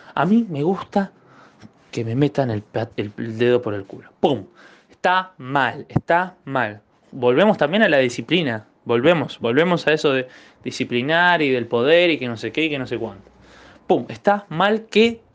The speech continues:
te guste eso. Y los griegos van a decir,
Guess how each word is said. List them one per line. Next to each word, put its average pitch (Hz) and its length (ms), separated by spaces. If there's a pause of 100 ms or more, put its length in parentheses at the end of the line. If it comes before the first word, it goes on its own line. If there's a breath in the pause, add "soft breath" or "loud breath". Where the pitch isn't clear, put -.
te 139 140
guste 202 560
eso. 113 460 (840 loud breath)
Y - 120
los 311 140
griegos 320 280
van 262 140
a 247 60
decir, 240 380